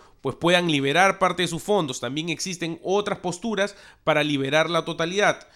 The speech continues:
Yo no soy miembro de la Comisión de Economía. Mi postura personal es que lo que no podemos hacer de todas maneras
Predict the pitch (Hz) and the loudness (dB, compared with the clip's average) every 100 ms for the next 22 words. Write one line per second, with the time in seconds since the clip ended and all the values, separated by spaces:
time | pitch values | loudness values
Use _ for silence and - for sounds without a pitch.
0 | - - - _ - 139 143 165 160 - | -20 -20 -20 _ -16 -6 0 2 2 2
1 | 202 220 196 175 156 139 131 123 120 - | 2 2 2 2 2 0 -2 -6 -4 0
2 | 160 151 160 - _ 139 127 127 127 143 | 2 2 0 -10 _ -10 -6 -4 -2 0
3 | 147 185 - _ _ - _ _ - 165 | 2 0 -4 _ _ -20 _ _ -4 0
4 | 170 185 180 - - 143 - - 226 214 | 2 2 0 -6 -2 -2 -2 -4 0 2
5 | - 147 131 135 165 220 - _ _ _ | 2 0 -2 0 0 0 -6 _ _ _
6 | - 151 - 156 143 135 123 175 170 170 | -2 -2 0 0 0 -2 -2 -2 0 -2
7 | 175 156 139 120 151 135 127 123 175 175 | 0 0 -2 -4 -4 -4 -8 -6 -2 0
8 | 147 139 165 202 269 | 0 0 -2 -4 -8